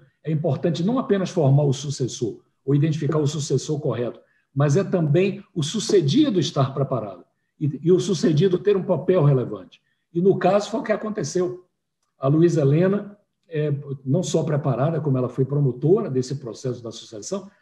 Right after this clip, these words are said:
mas ela também, tanto ela quanto o Marcelo, passaram a ter também um papel de relevância.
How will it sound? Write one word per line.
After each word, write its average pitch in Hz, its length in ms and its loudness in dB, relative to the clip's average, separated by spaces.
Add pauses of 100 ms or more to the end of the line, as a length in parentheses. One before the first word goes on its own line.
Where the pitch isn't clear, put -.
(240)
mas 170 240 0
ela 226 160 2
também, 240 680 0
tanto 185 280 0
ela 175 200 2
quanto 156 300 0
o 139 40 2
Marcelo, 156 480 0
passaram 196 480 -4
a - 20 -8
ter 175 400 -2 (200)
também 175 260 0
um 226 60 0
papel 202 280 0
de 196 80 2
relevância. 208 680 0